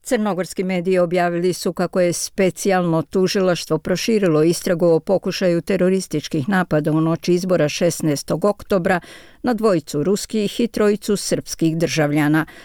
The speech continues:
Tužilaštvo nije potvrdilo objavljene informacije u medijima prema kojima je jedan neimenovani član kriminalne organizacije pripadao političkoj strukturi opozicijskog Demokratskog fronta.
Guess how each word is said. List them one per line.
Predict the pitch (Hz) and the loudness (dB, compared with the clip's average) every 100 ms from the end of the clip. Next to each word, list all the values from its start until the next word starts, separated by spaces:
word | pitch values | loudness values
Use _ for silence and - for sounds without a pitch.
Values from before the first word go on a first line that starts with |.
| - | -6
Tužilaštvo | - 190 202 185 175 - | -2 0 2 0 -2 -2
nije | 185 180 202 | 0 2 0
potvrdilo | 185 196 - 180 170 185 170 151 156 | 0 -4 -2 -6 -2 0 2 4 4
objavljene | 160 156 160 156 160 156 160 | 2 0 0 2 0 2 2
informacije | 151 143 165 170 180 - 190 | 0 0 0 0 -2 0 2
u | 156 151 | 4 2
medijima | 165 196 196 208 208 190 - - - | 2 0 2 2 2 0 -4 -16 -10
prema | - 254 | 0 0
kojima | - 220 202 196 180 | 2 2 2 2 2
je | 139 143 | 2 0
jedan | 147 190 202 175 143 | 2 2 2 2 2
neimenovani | 165 233 226 170 151 151 147 147 | 4 4 2 0 0 -2 -2 -2
član | 147 - 196 185 185 | -4 -2 0 2 -2
kriminalne | - 180 170 156 156 156 | -2 0 2 2 2 2
organizacije | 151 147 160 156 156 190 214 214 - 247 214 151 - | 0 0 0 0 0 0 0 -2 -2 2 2 0 -8
pripadao | 143 127 160 170 214 | -10 -6 -4 0 0
političkoj | 208 247 233 226 226 - 220 | 2 2 0 0 -4 0 0
strukturi | 214 - 214 - - 226 220 214 | 0 -4 -6 -4 2 4 4 2
opozicijskog | 208 220 190 196 - 208 - 196 180 | 0 -2 0 -4 -4 -10 -2 -2 -2
Demokratskog | 170 147 147 - 170 - 208 - | -2 0 0 0 -4 0 -4 -2
fronta. | - 175 151 156 | 0 2 2 -2